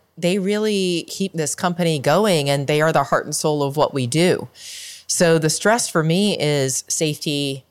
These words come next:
safety, safety, and making sure that that team is taken care of at the same time that you're dealing with all the other things that you would deal with to run a company. But I also know that I'm incredibly lucky because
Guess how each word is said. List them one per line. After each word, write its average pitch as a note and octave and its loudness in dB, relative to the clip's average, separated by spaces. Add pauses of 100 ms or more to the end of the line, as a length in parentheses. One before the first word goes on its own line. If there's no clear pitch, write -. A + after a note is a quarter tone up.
safety, C3 -4
safety, D3+ -2
and C3 -4
making C#3+ -2
sure C#3 -2
that B2 -8
that B2+ 2
team C#3 -2
is A#2+ -2 (100)
taken C#3+ 0
care F3+ 2
of C3 0 (580)
at D#3+ 0
the D#3+ -2
same G3 0
time D#3 0
that D#3 0
you're D#3+ 0
dealing D3+ 0
with C#3 -2
all D3 4
the D#3 0
other D3+ 0
things D3 -4
that - -6
you C#3+ -4
would C#3+ -2
deal C#3 2
with C#3+ 0
to D3 -4
run C3 0
a B2 0
company. C#3+ -4 (680)
But F3 4
I E3 4
also F3+ 2
know D3+ 0
that D3+ -2
I'm D3 0
incredibly C#3 -2
lucky C#3 -6
because C3+ -6